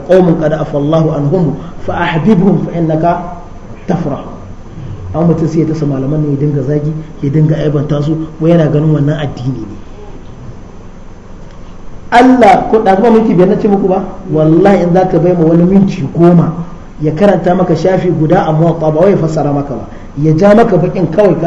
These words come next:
hada shi da wahala. Shekara arba'in Imam Malik ibn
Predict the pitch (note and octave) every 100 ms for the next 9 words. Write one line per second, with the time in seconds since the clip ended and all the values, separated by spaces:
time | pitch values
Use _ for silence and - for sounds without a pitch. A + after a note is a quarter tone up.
0 | F3 D#3 D3+ C3+ - A2+ - - - -
1 | - - - - - - - - - -
2 | - - - - - - - - - -
3 | - - - - - - - - F#3+ G3+
4 | C#4 C4+ A#3 A#3+ A#3 C#4+ B3+ B3 A3+ A3+
5 | G#3